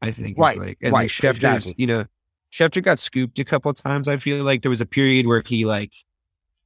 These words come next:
Speaker 1: he just, he was the first to everything, like, all the time. Um, and I feel like
Speaker 2: Yep.
Speaker 1: he got scooped a couple times, and now he's jumped the gun a couple of times. That's, yeah, that was, that was
Speaker 2: Him and,
Speaker 1: bad.
Speaker 2: him and Rappaport, tho-, those are the two guys that get,
Speaker 1: Yeah.
Speaker 2: you know, they, they get all the,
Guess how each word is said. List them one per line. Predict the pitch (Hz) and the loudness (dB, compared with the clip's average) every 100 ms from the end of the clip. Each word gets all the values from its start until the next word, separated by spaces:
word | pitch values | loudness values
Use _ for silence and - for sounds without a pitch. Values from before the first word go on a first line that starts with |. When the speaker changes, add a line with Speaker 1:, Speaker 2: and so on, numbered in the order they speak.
| _ | _
Speaker 1:
he | 135 | -2
just, | 113 117 - | 0 -2 -2
he | 120 127 | 0 2
was | 117 | 0
the | 117 | -2
first | - 117 - | 0 0 2
to | 104 | 0
everything, | 107 117 123 120 127 _ | 2 0 0 -4 -4 _
like, | 113 107 - | -4 -2 0
all | 107 107 | -2 -2
the | |
time. | 101 101 104 120 _ _ _ - | -4 -4 -4 -6 _ _ _ -4
Um, | 113 101 92 92 | -2 -2 -4 -4
and | 104 | -4
I | 107 | -4
feel | 110 | -2
like | 107 | 2
Speaker 2:
Yep. | 110 | 2
Speaker 1:
he | 110 | 0
got | 104 | -6
scooped | - 107 | -6 -6
a | - | -4
couple | 110 | -4
times, | 104 113 110 117 | -2 -4 -4 -6
and | 104 | -6
now | |
he's | 104 - | -4 -4
jumped | 98 | -6
the | 92 | -6
gun | 104 | -6
a | 104 | -6
couple | 101 98 | -8 -8
of | 95 | -6
times. | 104 104 104 - _ _ _ _ _ | -4 -4 -6 -12 _ _ _ _ _
That's, | 147 160 151 | 4 4 4
yeah, | - 135 | 0 2
that | 151 | 4
was, | 151 - _ - | 2 -4 _ 0
that | 156 | 2
was | 143 | 4
Speaker 2:
Him | 170 | 4
and, | 160 | 4
Speaker 1:
bad. | 139 | 4
Speaker 2:
him | 180 | 4
and | 170 | 4
Rappaport, | 196 160 139 123 - - | 2 2 2 2 0 -6
tho-, | 113 131 | -2 0
those | 131 143 | 0 -2
are | |
the | 131 | -4
two | 156 | -2
guys | 143 147 135 117 | 0 2 2 2
that | 117 113 | -2 -2
get, | 123 113 | -2 0
Speaker 1:
Yeah. | 113 107 107 | 2 0 0
Speaker 2:
you | |
know, | 107 | -4
they, | 113 | -4
they | 104 117 | -4 -2
get | 117 | 0
all | 120 123 | 0 0
the, | 120 120 113 | 2 0 0